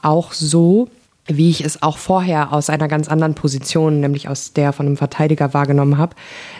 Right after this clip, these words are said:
dass es maßgeblich in mehreren Verhandlungstagen um Tat und Täter ging, wie einfach die Aufklärung auch laufen muss. Es ist der Strafprozess des Täters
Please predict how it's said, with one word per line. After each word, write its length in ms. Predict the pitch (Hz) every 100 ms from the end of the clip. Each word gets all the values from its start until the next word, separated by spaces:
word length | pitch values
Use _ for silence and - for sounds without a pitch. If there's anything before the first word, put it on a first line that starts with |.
| -
dass 340 | 156 160 151 190
es 180 | -
maßgeblich 1000 | 156 147 156 160 - 180 180 190 196 -
in 140 | 147 147
mehreren 440 | 151 151 147 160
Verhandlungstagen 960 | 156 147 143 147 160 - - 151 156 156
um 200 | 147 143
Tat 400 | - 143 147 -
und 340 | 143 - -
Täter 380 | - 151 151 180
ging, 380 | 175 202 233 226
wie 300 | 151 156 -
einfach 400 | 151 151 147 147
die 180 | - 160
Aufklärung 680 | 151 156 - 165 151 147 151
auch 260 | 147 143
laufen 300 | 151 151 -
muss. 360 | 147 160 240 -
Es 180 | 151 -
ist 160 | -
der 80 | 147
Strafprozess 800 | - - 160 - - 147 147 -
des 240 | 147 -
Täters 540 | - 156 156 208 247